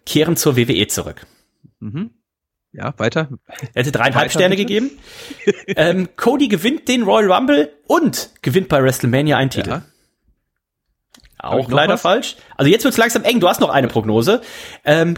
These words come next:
Speaker 1: Kenny Omega verliert bei Forbidden Door den I W G P US Title an Will Ospreay, besiegt allerdings im weiteren Verlaufe des Jahres M J F und wird A E W World Champion.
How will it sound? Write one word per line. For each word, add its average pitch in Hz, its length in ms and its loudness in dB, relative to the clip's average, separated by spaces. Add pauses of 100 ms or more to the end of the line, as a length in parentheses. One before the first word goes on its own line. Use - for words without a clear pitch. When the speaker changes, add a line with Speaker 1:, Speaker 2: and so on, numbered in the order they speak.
Speaker 1:
Kenny 262 260 2
Omega 165 380 2
verliert 170 420 0
bei 196 160 2
Forbidden 190 380 -2
Door 107 260 2
den 127 220 2
I 190 220 -2
W 170 200 0
G 143 160 -10
P 156 200 -2
US 151 240 -2
Title 107 260 0
an 190 200 -2
Will 170 100 4
Ospreay, 190 420 0 (220)
besiegt 175 480 0
allerdings 139 340 2
im 131 100 2
weiteren 180 340 0
Verlaufe 147 420 0
des 135 180 -2
Jahres 131 260 0
M 220 200 2
J 180 160 0
F - 220 0 (180)
und 127 160 0
wird 127 280 0
A - 40 2
E 175 200 0
W 131 340 4 (180)
World 117 380 4
Champion. 85 380 -4